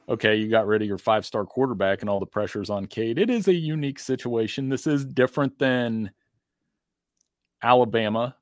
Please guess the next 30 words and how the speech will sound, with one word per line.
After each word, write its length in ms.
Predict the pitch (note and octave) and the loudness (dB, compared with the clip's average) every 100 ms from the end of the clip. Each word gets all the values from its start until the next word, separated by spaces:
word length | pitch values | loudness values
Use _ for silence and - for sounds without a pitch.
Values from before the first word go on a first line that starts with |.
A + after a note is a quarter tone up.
| - | -8
because 340 | A#2+ A2+ - | -4 -4 -4
Tua 300 | - A#2 G#2+ | -4 -2 0
had 220 | A2 A2 | 0 0
a 60 | G#2 | -2
national 420 | G2+ G2 - G2+ | -4 -6 -8 -12
championship. 580 | - G#2 F#2+ F#2+ F#2+ - | -10 -10 -10 -8 -8 -6
It's 200 | A2+ - | -10 -2
different 360 | C3+ - D#3 | 0 0 -2
than 220 | - A#2+ G#2 | -4 -2 0
Georgia 480 | B2 C#3 D#3+ A2+ | 2 2 2 0
because 580 | A2+ A2 - B2 A2+ A2+ _ _ _ _ - | 0 -4 0 2 2 -2 _ _ _ _ -6
had 240 | C3+ B2+ | -4 -2
Georgia 360 | A2+ C#3 C3+ B2 | 0 0 2 0
not 380 | A2 A#2 D#3 | 2 2 0
won 160 | B2+ A#2+ | 0 -2
a 60 | A2 | -2
national 480 | A2 A2 - A2+ | -2 -4 -6 -10
championship, 760 | - A#2+ G#2+ A2+ G#2+ A#2 A2+ A2+ _ _ _ _ _ | -8 -8 -8 -8 -6 -4 -4 -6 _ _ _ _ _
I 100 | B2 | -6
think 240 | B2+ B2 - | -2 -4 -2
Kirby 320 | B2 A#2+ B2 | -2 0 0
would 180 | A#2+ A2+ | 0 -2
still 220 | B2+ A#2+ | -2 0
be 100 | B2 | -2
taking 380 | - B2 C3 A#2 | -2 -4 -4 -4
heat 220 | B2+ C3 | -2 -2
about 280 | B2+ B2 A2+ | 2 0 2
Justin 400 | B2+ - B2 A#2+ | -2 -2 -6 -4
Fields. 540 | C#3 F#3 A#2+ - - _ | -4 -4 -8 -16 -20 _
So 640 | - D3 C#3 C3+ B2+ B2+ | -6 2 4 6 4 0